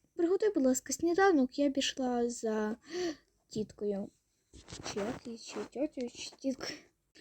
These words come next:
Коротше, я пішла за тьотєю. Окей, зайчик. До речі, не питайте, чого вона білобриса. Вона просто, типу, покрашена. Ну, вона не покрашена, в неї були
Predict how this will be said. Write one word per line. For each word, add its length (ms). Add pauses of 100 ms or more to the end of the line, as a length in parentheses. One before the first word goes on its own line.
(320)
Коротше, 420
я 100
пішла 300
за 120
тьотєю. 420 (1000)
Окей, 600
зайчик. 600 (840)
До 80
речі, 280
не 80
питайте, 400
чого 240
вона 140
білобриса. 800 (480)
Вона 220
просто, 440
типу, 280
покрашена. 1000 (1300)
Ну, 220 (320)
вона 360
не 160
покрашена, 680
в 60
неї 200
були 420